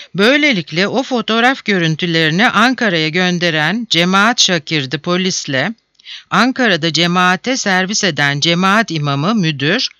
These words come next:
gizlenmiş oluyordu. Tekrar vurguluyorum, o görüntülere haber yapan muhabir Samsun'a niçin gittiğini bilmiyordu.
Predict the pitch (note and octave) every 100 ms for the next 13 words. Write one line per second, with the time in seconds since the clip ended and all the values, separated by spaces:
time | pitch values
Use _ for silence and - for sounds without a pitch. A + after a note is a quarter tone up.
0 | _ G3 A3 F#3+ A3 G3+ F#3+ E3+ D#3 B2+
1 | B2+ A#2 A2+ A#2+ A#2 _ _ _ _ _
2 | _ _ _ _ - - - G#3+ B3 C#4+
3 | B3+ G3 E3+ D3 D#3+ D3 D3 C#3 D#3+ C4
4 | _ _ _ _ - _ G3 A#3+ G#3+ G#3
5 | G#3 G3+ G#3+ G3+ G3 F#3+ F#3 A#3 A#3+ F#3
6 | - D#3 D3 D#3+ D#3+ D#3+ D3 C#3+ A3 B3+
7 | _ - - - G3+ A#3+ B3 G#3 F3 E3
8 | A#3 - G#3 D#3 - - E3 E3+ C4+ A#3
9 | G3 E3 C#3 B2 A#2+ A#2 A#2+